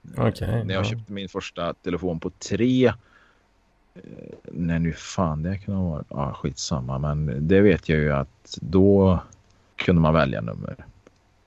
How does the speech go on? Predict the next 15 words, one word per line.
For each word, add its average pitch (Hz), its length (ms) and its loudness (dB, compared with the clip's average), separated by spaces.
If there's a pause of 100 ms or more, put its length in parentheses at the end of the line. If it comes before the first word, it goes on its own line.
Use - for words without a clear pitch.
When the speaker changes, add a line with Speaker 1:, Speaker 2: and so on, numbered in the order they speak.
(160)
Speaker 1:
Åh, 180 200 -2
fan. - 320 -10 (800)
Speaker 2:
Mm. 80 340 -2 (1080)
Speaker 1:
Ja, 113 100 -6
Speaker 2:
Och 101 60 6
då 127 400 4
Speaker 1:
nej, 110 160 6
jag 117 80 6
har 147 140 4
haft 147 280 2
samma, 120 600 2 (120)
jag 117 60 -2
har 123 80 0
haft - 460 -8 (180)
mitt - 460 -4